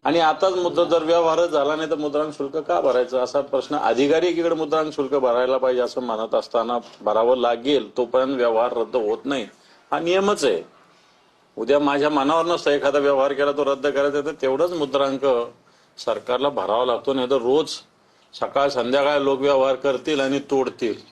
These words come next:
विदाऊट रुपया जर भरायचा असला ना तर मला असं वाटतं लोक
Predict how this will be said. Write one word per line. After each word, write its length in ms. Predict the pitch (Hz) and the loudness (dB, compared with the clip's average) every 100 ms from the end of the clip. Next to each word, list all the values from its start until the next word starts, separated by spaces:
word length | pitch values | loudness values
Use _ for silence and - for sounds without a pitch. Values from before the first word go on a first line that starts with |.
| _ _ - | _ _ -8
विदाऊट 280 | 120 127 123 | 0 2 2
रुपया 300 | 113 127 127 | -2 0 2
जर 180 | 127 123 | 2 0
भरायचा 360 | 110 107 113 | 0 0 0
असला 200 | 117 165 | -2 -2
ना 180 | 202 156 113 _ _ _ _ _ 127 | -2 -2 -6 _ _ _ _ _ -6
तर 40 | |
मला 180 | 127 135 | -2 0
असं 180 | 135 143 | 0 0
वाटतं 220 | 131 151 | 0 0
लोक 260 | 139 131 | 0 0